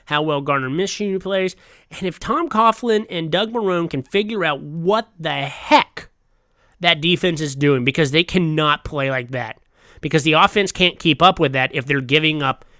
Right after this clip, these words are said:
touchdown after touchdown after touchdown. Now, mind you, they did play the best,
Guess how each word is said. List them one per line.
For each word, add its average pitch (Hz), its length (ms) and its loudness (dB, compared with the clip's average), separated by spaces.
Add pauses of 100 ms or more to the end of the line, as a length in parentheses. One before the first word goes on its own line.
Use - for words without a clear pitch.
(120)
touchdown 156 540 -2
after 127 260 -6
touchdown 131 600 -4
after 127 240 -10
touchdown. 127 400 -6
Now, 160 180 0
mind 185 340 -2
you, 160 160 -2 (360)
they 160 100 0
did 180 240 -2
play 175 280 -4
the 131 260 0
best, 160 500 0